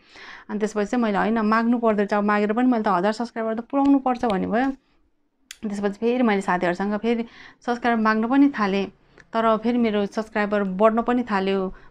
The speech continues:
भन्नाले अब, अ, रियल सब्सक्राइबर साथीहरू मैले भेट्न थालेँ, उहाँले गर्दै गर्नुभयो नि त।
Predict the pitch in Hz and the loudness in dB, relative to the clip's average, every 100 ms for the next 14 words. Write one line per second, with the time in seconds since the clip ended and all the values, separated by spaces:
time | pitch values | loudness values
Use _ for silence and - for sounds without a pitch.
0 | _ 185 185 202 196 196 190 185 185 - | _ -4 -2 0 0 0 0 -2 -6 -12
1 | - - 165 185 196 196 233 233 226 214 | -20 -12 -4 -2 0 2 4 2 2 -4
2 | - 196 190 190 185 185 180 190 190 190 | -4 -4 -4 -2 -4 -2 -2 -2 -4 -8
3 | 180 190 185 190 196 170 175 180 190 190 | -8 -8 -4 -4 -2 -4 -6 -4 -4 -4
4 | 196 185 185 185 220 | -6 -6 -4 -4 -4